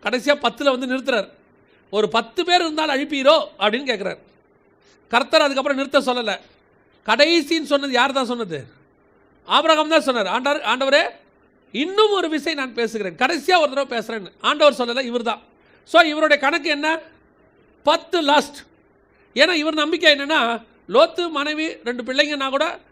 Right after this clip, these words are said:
அதுவே நாலு பேர் ஆயிப்போச்சு, அதுங்க ரெண்டுது கல்யாணம் ஆயிருந்தா எட்டு, வேலைக்காரங்களா இருக்கிறாங்க, எப்படி ஒரு பத்து பேராவது இருப்பா அப்படின்னு ஒரு நம்பிக்கை அவருக்கு. பத்துல ஸ்டாப் பண்ணிட்டார். கர்த்தர் நிறுத்த சொல்ல இவர் ஸ்டாப் பண்ணிட்டார். இப்போ சோதோமுக்குள்ள போனா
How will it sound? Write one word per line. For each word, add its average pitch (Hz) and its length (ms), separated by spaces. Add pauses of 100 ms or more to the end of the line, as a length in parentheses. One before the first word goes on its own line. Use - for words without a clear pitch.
(100)
அதுவே 294 440
நாலு 254 260
பேர் 277 120
ஆயிப்போச்சு, 247 520 (280)
அதுங்க 269 220
ரெண்டுது 311 280
கல்யாணம் 294 280
ஆயிருந்தா 277 280
எட்டு, 262 460
வேலைக்காரங்களா 294 520
இருக்கிறாங்க, 285 420 (200)
எப்படி 220 260
ஒரு 330 120
பத்து 294 220
பேராவது 339 380
இருப்பா 330 180 (160)
அப்படின்னு 285 220
ஒரு 311 100
நம்பிக்கை 294 380
அவருக்கு. 196 320 (720)
பத்துல 320 300
ஸ்டாப் 311 360
பண்ணிட்டார். 226 280 (1080)
கர்த்தர் 247 320
நிறுத்த 285 260
சொல்ல 262 500
இவர் 233 160
ஸ்டாப் 233 280
பண்ணிட்டார். 160 340 (760)
இப்போ 226 260
சோதோமுக்குள்ள 294 560
போனா 240 600